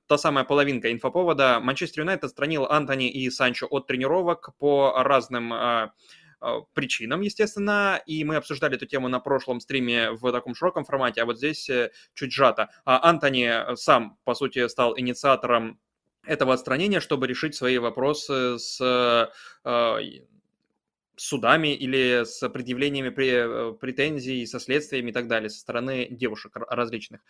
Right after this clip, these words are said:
А, и клуб пошел им навстречу, да, чтобы его ничего не отвлекало, и чтобы он при этом и на футбольном поле не отвлекался на это мысленно.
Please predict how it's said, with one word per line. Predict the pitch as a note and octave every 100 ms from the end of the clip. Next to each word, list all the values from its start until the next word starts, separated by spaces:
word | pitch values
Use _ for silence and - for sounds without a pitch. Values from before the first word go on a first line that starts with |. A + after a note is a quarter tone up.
| - E3 -
А, | A#2 A2 G#2+ -
и | C#3 C3+ C3 B2 A#2 A2+ G#2+
клуб | - C#3+
пошел | C3 C3
им | A#2+
навстречу, | A#2 - G#3+ - F#3+ F#3 - _
да, | B2 C3+
чтобы | C3 A#2 A#2+
его | A#2+
ничего | A#2 B2 A2+
не |
отвлекало, | A2 A#2 F#3+ G3+ E3+
и | B2+
чтобы | A#2+ B2 A#2+
он | E3 E3 C3+ A2+
при | B2+
этом | B2+ A#2+ A#2
и | A#2 A#2
на | A#2+ A#2
футбольном | B2+ B2 A2+
поле | E3+ D3+
не |
отвлекался | B2 A2+ B2+ C#3 A#2
на |
это | A#2+ A#2
мысленно. | A#2 - G#2+ G#2+